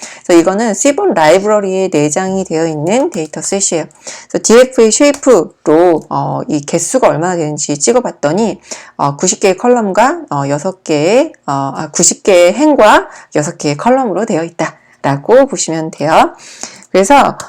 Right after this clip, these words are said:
어, 요 디에프 점 헤드로 미리 보기를 해보도록 할게요. 그래서 미리 보기 해보면은 언네임드 영이라는 컬럼이 있는데 이건 저장할 때 인덱스 펄스로 저장을 하지 않으면은 요런 식으로 인덱스 값이 그냥 씨에스브이 파일에 저장이 되게 되는데,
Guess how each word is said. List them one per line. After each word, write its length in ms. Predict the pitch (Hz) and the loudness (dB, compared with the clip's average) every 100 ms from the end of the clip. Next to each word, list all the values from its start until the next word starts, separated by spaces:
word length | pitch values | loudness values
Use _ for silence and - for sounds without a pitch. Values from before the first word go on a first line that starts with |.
| - | -6
어, 220 | - 175 | 0 4
요 80 | 175 | 4
디에프 720 | 175 - 254 277 - 214 208 - | 2 4 4 4 2 0 0 0
점 460 | - 294 320 359 - | 4 6 6 2 -2
헤드로 540 | 349 339 302 226 226 202 | -2 2 4 4 4 2
미리 240 | 190 240 | 0 0
보기를 800 | 233 196 - 156 170 247 269 269 | 0 -2 -4 -2 2 4 4 2
해보도록 460 | 254 208 - 143 196 | -2 -6 -8 -8 -6
할게요. 500 | 190 - 151 240 294 | -6 0 0 0 -4
그래서 320 | - - 175 | -14 -6 0
미리 240 | 180 247 | 2 4
보기 420 | 247 233 220 220 | 4 2 0 0
해보면은 480 | 247 214 202 214 220 | 2 0 -2 -2 0
언네임드 600 | - 170 233 254 247 233 | 0 2 4 2 4 4
영이라는 640 | 170 180 160 - 165 165 165 | 4 2 0 -4 -4 -2 -4
컬럼이 380 | 233 220 214 170 | -4 -4 -2 -4
있는데 500 | 139 151 240 349 _ | -4 -2 -2 -4 _
이건 160 | 156 156 | -6 -4
저장할 500 | 151 175 208 190 - | 0 2 2 -2 -4
때 220 | 147 160 | -4 -4
인덱스 480 | 247 156 165 - - | -4 -4 -4 -6 -6
펄스로 540 | 220 247 - 247 226 | -2 -2 2 2 2
저장을 440 | 214 139 147 147 180 | 0 -4 -4 -4 -6
하지 160 | 202 | -6
않으면은 640 | 170 143 156 165 202 196 - - - - - | -4 -6 -6 -2 0 -2 -4 -14 -20 -8 2
요런 200 | 175 196 | 2 2
식으로 240 | 175 156 | 0 -2
인덱스 400 | 147 175 202 - - | 0 0 -2 -6 -8
값이 300 | - - - | -6 -6 -6
그냥 340 | 143 143 240 | -4 -2 -2
씨에스브이 520 | - 285 302 - 185 | -2 0 0 -4 -6
파일에 340 | - 190 190 185 | -4 -4 -2 -2
저장이 400 | 156 143 175 165 | -4 -4 -4 -4
되게 200 | 139 151 | -6 -6
되는데, 560 | 143 139 143 226 339 | -6 -6 -2 -2 -2